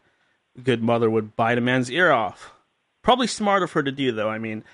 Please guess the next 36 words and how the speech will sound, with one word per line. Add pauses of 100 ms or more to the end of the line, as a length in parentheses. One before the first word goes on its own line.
(280)
in
a
fight,
a
woman
is
usually
not
gonna
have
a
chance
against
a
guy (300)
unless
she
fights
way
more
aggressively,
and
it
sounds
like
that's
pretty
much
what
she
did.
So,
ladies,
if
you
wanna